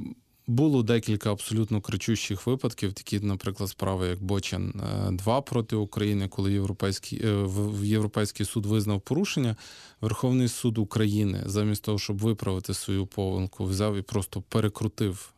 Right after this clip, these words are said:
рішення Європейського суду. І це був один з небагатьох випадків, коли Європейський суд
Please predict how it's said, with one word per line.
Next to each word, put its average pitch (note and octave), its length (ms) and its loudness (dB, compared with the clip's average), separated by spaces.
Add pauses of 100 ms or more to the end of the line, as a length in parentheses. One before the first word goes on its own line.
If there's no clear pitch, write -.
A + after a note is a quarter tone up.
рішення G2+ 540 -2
Європейського G2 840 -2
суду. G#3+ 420 0 (460)
І A2+ 80 -2
це C3+ 180 0
був C#3+ 400 0
один C3+ 300 2
з C3 100 -4
небагатьох B2+ 580 2
випадків, C3 460 0
коли A#2 260 2
Європейський A2+ 600 0
суд B2+ 340 -2